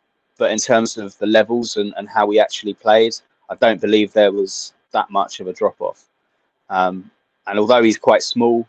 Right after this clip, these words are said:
and nimble, he's, uh, he's so, so tricky, man, isn't he?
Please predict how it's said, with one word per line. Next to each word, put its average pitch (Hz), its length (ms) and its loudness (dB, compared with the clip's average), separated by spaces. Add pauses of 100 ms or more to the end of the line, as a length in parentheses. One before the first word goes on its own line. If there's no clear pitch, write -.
and 107 180 -8
nimble, 113 380 -2 (1000)
he's, 95 300 -8
uh, 104 320 4
he's 98 140 -8
so, 113 280 4
so 95 220 -4
tricky, - 340 -10
man, 90 220 -8
isn't 92 200 -20
he? 87 140 -20